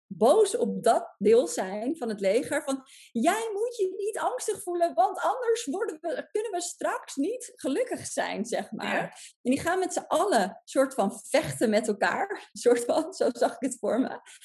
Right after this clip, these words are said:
Speaker 1: En uiteindelijk zit er nog meer frustratie en ongemak in jou. En op het moment dat je kan zeggen tegen dat deel van het leger van, "Hey, ik snap je.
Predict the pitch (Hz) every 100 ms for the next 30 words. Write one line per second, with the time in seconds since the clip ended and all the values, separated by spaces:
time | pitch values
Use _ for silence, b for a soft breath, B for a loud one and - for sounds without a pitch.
0 | B B B B - 294 269 240 _ -
1 | 269 262 269 370 220 185 233 240 339 339
2 | 339 285 254 311 453 - 220 233 202 208
3 | - 208 - - 247 247 254 - 175 -
4 | 202 196 - _ _ - 311 370 226 160
5 | 135 - - - - 311 349 233 - -
6 | - 480 480 b b b b b _ -
7 | 254 262 247 - - 269 262 233 233 233
8 | 294 220 208 - - 202 226 208 196 208
9 | 208 247 214 - 175 202 196 190 190 190
10 | 196 156 165 196 220 262 - - 196 208
11 | 262 180 - _ _ _ _ _ - -
12 | _ _ - 220 - - 285 - - -